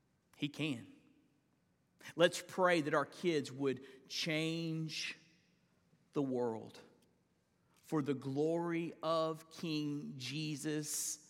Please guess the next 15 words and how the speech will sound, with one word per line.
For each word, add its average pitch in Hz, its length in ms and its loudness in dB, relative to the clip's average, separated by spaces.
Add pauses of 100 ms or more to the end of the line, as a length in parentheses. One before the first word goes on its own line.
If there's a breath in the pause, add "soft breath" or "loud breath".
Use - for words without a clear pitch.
(2000)
as 143 120 -12
they 143 160 -2
draw 139 200 2
some 135 200 0
lines 127 380 0
in 131 80 -4
the 127 80 -4
sand 113 380 -6
and 110 100 -8
say, 113 160 -2
"I 117 120 -2
cannot 135 440 -2
cross - 360 -8
that - 220 -10
line," 107 320 -14